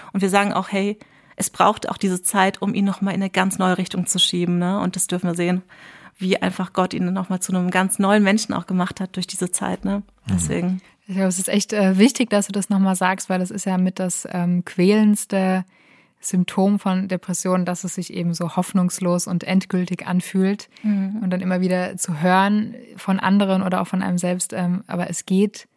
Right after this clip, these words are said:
Speaker 3: vorbei.
Speaker 1: Ja.
Speaker 3: Und es, es wird wieder hell.
Speaker 1: Ja.
Speaker 3: <laughs> Die, die Quelle des Lebens kann wieder spürbar sprudeln.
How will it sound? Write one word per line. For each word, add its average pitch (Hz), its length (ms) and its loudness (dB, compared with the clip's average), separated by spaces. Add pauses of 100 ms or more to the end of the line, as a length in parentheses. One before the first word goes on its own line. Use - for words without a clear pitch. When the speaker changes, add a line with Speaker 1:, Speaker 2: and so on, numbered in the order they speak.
(140)
Speaker 3:
vorbei. 180 640 2
Speaker 1:
Ja. 190 160 -2
Speaker 3:
Und 180 100 -2
es, - 260 -8
es 175 220 -10
wird 208 180 6
wieder 214 180 6
hell. 196 320 2 (280)
Speaker 1:
Ja. 247 180 4 (300)
Speaker 3:
<laughs> 247 320 2
Die, 190 160 4
die 185 120 0
Quelle 196 280 2
des 196 160 0
Lebens 190 400 2
kann 190 240 2
wieder 190 160 4
spürbar 208 460 4
sprudeln. 214 560 6